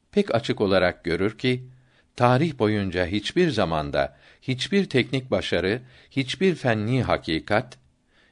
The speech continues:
İslamiyete karşı durmamış, daima ona uygun bulunmuştur. Nasıl uygun olmasın ki, tabiatı incelemek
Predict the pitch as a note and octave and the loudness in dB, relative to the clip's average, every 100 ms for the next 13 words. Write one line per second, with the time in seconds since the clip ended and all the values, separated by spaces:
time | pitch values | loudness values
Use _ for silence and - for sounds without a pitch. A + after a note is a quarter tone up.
0 | _ - A#2+ - C3+ C3+ C3 C3 D#3 B2 | _ -4 0 4 4 4 0 2 0 2
1 | A2+ G2 G2 G#2 C3+ B2+ C#3 C#3+ - _ | 0 0 -2 0 0 0 0 -4 -10 _
2 | _ _ _ - G2+ D#3 E3+ C#3 A2 A#2 | _ _ _ -6 4 6 6 4 4 4
3 | A#2 B2 A#2+ A#2+ A2+ C3+ A#2 C#2 D2+ C2 | 2 2 2 2 2 0 0 -4 -6 -8
4 | B1 - - - _ _ _ _ _ _ | -10 -12 -14 -16 _ _ _ _ _ _
5 | _ _ _ A#3 F3+ A#2+ G#2 G#2 G#2 F#2 | _ _ _ -2 2 2 2 2 0 0
6 | F#2+ F#2 - G#2 G2 E2+ C#2 - _ _ | 0 -2 -2 -6 -2 -4 -4 -10 _ _
7 | _ _ - A2+ G#2+ A#2 A#2+ D#3+ C#3+ G2+ | _ _ 0 0 2 0 0 -2 -2 -2
8 | F#2 E2 D2+ C#2+ - | -2 -2 -2 -6 -8